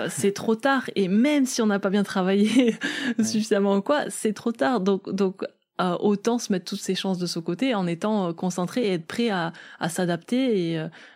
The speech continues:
Speaker 1: et à, à bi-, bien agir, euh, sur le moment.
Speaker 2: Je sais que toi, en, en novembre deux mille seize,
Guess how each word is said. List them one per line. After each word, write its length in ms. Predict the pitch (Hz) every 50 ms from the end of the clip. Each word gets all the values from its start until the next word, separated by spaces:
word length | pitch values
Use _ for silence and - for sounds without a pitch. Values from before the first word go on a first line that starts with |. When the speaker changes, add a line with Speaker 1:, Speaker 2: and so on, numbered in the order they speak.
| _ -
Speaker 1:
et 240 | 190 175 165 160 160
à, 480 | 156 151 151 147 143 - - 147 - -
à 140 | - 156 156
bi-, 240 | 156 151 156 156 160
bien 340 | 156 156 160 165 165 165 165
agir, 400 | 165 160 160 170 202 214 208 -
euh, 80 | 165 160
sur 220 | - - - 170
le 40 | 160
moment. 260 | 165 185 214 233 233 - - - - _ _ _ -
Speaker 2:
Je 80 | -
sais 100 | - 175
que 120 | 175 - -
toi, 340 | - - 165 165 160 143 -
en, 160 | - 110 107 - -
en 120 | 110 107
novembre 360 | 117 127 123 135 143 135 123
deux 80 | 117 107
mille 160 | 104 98 98
seize, 400 | - - 139 156 170 143 110